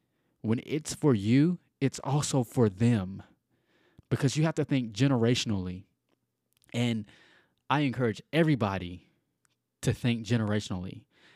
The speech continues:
The decisions that I make today aren't just affecting me, and I have to understand that. And you have to understand that as well. The things that you purchase,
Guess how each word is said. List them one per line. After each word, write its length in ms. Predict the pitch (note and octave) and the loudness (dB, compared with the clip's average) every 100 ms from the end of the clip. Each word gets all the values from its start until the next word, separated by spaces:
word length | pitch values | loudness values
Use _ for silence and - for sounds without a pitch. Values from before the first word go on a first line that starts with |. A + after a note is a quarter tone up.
| _ | _
The 80 | B2 | -4
decisions 520 | A2+ - E3+ F3 E3+ | -2 2 2 2 2
that 120 | D3+ | 2
I 100 | C3+ | 2
make 240 | C3 C3+ - | 2 0 -2
today 680 | G#2+ F#2+ G#2+ G#2+ F#2 - _ _ _ _ _ _ _ - | -4 0 0 0 -4 -10 _ _ _ _ _ _ _ 0
aren't 240 | C3+ B2+ | 0 2
just 500 | G#2+ A#2+ G#2+ - - - _ _ _ _ _ _ _ _ _ _ _ _ _ _ _ | 2 2 2 -4 -12 -18 _ _ _ _ _ _ _ _ _ _ _ _ _ _ _
affecting 580 | - - D3+ D3 A#2 G2 | -8 -2 -2 0 -4 -2
me, 400 | G2+ F#2 A2+ - _ _ - | -4 -4 -8 -18 _ _ -4
and 80 | A2+ | 0
I 40 | |
have 180 | C3 - | 0 -2
to 140 | - | -2
understand 640 | C3 A2+ - C3 D3 C3+ G2+ | -2 -2 -2 0 2 0 -2
that. 240 | F2 D#2 _ _ _ _ _ _ | -8 -12 _ _ _ _ _ _
And 140 | A2 C3+ | -2 2
you 80 | |
have 160 | E3+ E3 | 4 4
to 80 | C#3 | 2
understand 420 | B2 - A#2 A2 | 0 -2 -2 -2
that 100 | G#2+ | -4
as 180 | F#2+ - | -6 -2
well. 440 | C3+ C#3+ G#2 A2+ _ _ _ _ _ _ _ _ | 0 0 -4 -10 _ _ _ _ _ _ _ _
The 100 | A#2+ | 0
things 240 | D#3 E3 | 2 4
that 180 | D3 - | 2 2
you 60 | B2+ | 2
purchase, 640 | - C3 - F#2 - - | 2 0 -2 -10 -12 -16